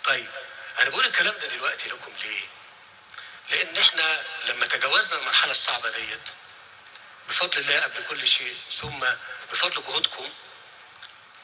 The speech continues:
كان لابد إن إحنا نتوقف عندها خلال ال-، الكلام اللي اتقال دلوقتي على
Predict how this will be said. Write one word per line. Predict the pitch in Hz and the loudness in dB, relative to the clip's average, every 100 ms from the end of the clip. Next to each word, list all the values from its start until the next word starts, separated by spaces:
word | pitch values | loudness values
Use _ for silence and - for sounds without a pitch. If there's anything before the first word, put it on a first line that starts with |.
| - | 0
كان | - | 2
لابد | - 247 254 | 2 0 -2
إن | - | 0
إحنا | - 180 160 | 2 2 2
نتوقف | - 196 170 - | 2 0 0 2
عندها | - - - | 2 4 4
خلال | - - 170 175 | 6 4 4 2
ال-، | 151 135 - - - - - - | -2 -6 -8 -10 -12 -14 -10 -6
الكلام | - 139 135 | 2 2 2
اللي | - | 0
اتقال | - 170 - | -2 -2 -2
دلوقتي | 123 135 - | -4 -4 0
على | - | 0